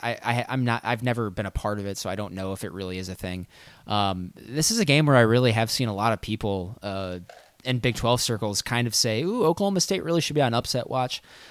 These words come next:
I think, one, it's, it's a combination of West Virginia being really solid on offense. Will Greer has had a really good season. He's, he's arguably a, a top five quarterback in the nation, uh, this year. And then obviously with Oklahoma State struggling at Texas last week.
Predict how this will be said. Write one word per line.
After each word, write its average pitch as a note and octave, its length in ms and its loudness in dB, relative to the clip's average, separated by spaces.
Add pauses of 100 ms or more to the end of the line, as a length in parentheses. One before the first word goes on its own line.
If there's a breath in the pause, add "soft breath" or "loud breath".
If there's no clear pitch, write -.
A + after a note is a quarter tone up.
I B2 80 2
think, B2+ 220 4
one, A#2+ 340 4
it's, A2+ 220 -2
it's G#2 160 -4
a - 20 -4
combination G#2+ 480 -2
of F#2 80 -8
West G#2 180 -4
Virginia G2+ 360 -6
being F#2+ 180 -6
really G2 220 -6
solid F#2 320 -4
on F2+ 100 -8
offense. F2+ 400 -6
Will A2+ 160 2
Greer F#2 340 -4
has F2 120 -6
had F#2 180 -4
a F#2+ 80 -8
really F#2 240 -6
good E2 160 -8
season. F2+ 480 -8 (340 loud breath)
He's, G#2 340 -2
he's A#2+ 160 2
arguably F#2+ 560 0 (680)
a, F#2 200 -6
a G2+ 40 -6
top G2 220 -2
five F#2+ 180 -4
quarterback F2+ 380 -4
in E2+ 80 -6
the E2+ 40 -8
nation, E2+ 460 -4 (160)
uh, E2 160 -6
this E2+ 220 -4
year. E2+ 220 -4 (380 loud breath)
And A2+ 140 2
then A2+ 80 4
obviously G#2+ 360 4
with G2+ 100 0
Oklahoma F#2+ 320 -2
State F2+ 220 -4
struggling F2+ 360 -4
at E2+ 140 -8
Texas E2 340 -8
last E2+ 240 -6
week. F2 220 -6